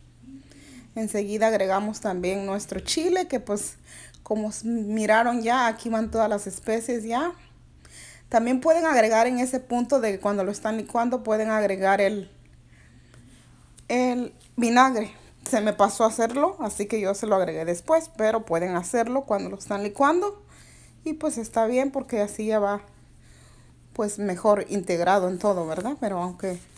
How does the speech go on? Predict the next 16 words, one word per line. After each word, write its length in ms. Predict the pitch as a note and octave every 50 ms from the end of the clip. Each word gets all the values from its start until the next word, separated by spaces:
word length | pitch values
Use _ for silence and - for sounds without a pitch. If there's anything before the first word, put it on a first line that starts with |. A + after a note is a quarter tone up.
| - - - - - - - - - - - - - - - - - - - - _ - - - - - -
después 480 | A3+ G#3 G3 F#3+ - - - A3 G#3+ -
también 420 | - A3+ A3+ A3 A3+ A3+ G#3+ G#3
lo 60 | A3 G#3+
pueden 280 | - G3+ G3+ G3 G3+
mover 320 | G#3+ G#3 A3+ C4+ D4+ D#4 D4
y 80 | C4
no 120 | A3+ G3+ G3
hay 60 | F#3
problema, 440 | - G#3 G#3+ A3+ B3 A#3 A3+ G3+ F3+ - - - - - - - -
si 140 | - - G3+
se 140 | F#3+ - G3
les 160 | F#3+ G3 G3
pasa 300 | - G#3+ G3+ G#3 A3 G3+
como 200 | - G3 F#3 E3
a 40 | D#3
mí. 160 | F3+ G3+ G3